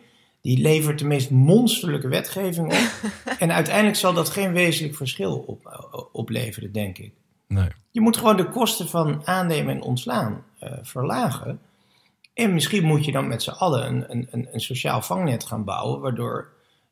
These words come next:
Speaker 1: ehm, ja, waardoor, waardoor er gewoon wel een bodem ook in het pensioensysteem voor jullie komt. Want daar ben je ook niet mee bezig, snap ik. Maar dat is natuurlijk ook een drama voor jongeren. Daar wordt wel iets aan gedaan nu. En we moeten gewoon huizen bouwen.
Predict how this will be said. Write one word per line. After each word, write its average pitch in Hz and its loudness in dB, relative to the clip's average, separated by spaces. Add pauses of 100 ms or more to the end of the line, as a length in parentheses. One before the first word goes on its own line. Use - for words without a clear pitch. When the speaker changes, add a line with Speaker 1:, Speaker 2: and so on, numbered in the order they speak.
(140)
Speaker 1:
ehm, 110 -2 (320)
ja, 143 -10
waardoor, 120 -10
waardoor 120 0
er - -2
gewoon 113 -4
wel 147 2
een 110 2
bodem 131 6
ook 110 -2
in 117 -6
het 107 -4
pensioensysteem 127 -2
voor 113 -8
jullie 104 -4
komt. 120 -2
Want 135 0
daar 113 -6
ben 113 -4
je - -4
ook 165 0
niet 160 2
mee 127 0
bezig, 113 -6
snap 151 2
ik. 127 -2 (420)
Maar - -6
dat 123 -2
is - -4
natuurlijk 123 -2
ook 139 0
een 127 4
drama 110 2
voor 107 -8
jongeren. 110 -4
Daar 165 4
wordt 160 2
wel 160 2
iets - -2
aan 135 0
gedaan 135 -6
nu. 208 -4 (480)
En 220 4
we 202 0
moeten 220 6
gewoon 208 4
huizen 196 6
bouwen. 143 8